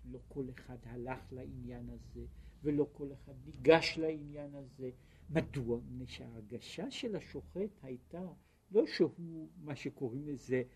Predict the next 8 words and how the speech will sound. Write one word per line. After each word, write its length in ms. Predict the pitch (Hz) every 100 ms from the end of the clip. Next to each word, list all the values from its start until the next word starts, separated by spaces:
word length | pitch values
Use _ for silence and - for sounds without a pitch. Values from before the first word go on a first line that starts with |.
| - _ -
בן 260 | 127 160 143
אדם 300 | 117 147 170
שתפקידו 680 | 143 - 135 - 131 110 143
הוא 200 | 135 131
להרוג 600 | 113 110 98 147 127 127
בעלי 360 | 135 107 110
חיים, 380 | 107 117 95 92 82 _ _ _ _ _ _ _ _ _ _ _ 143
אלא 220 | 117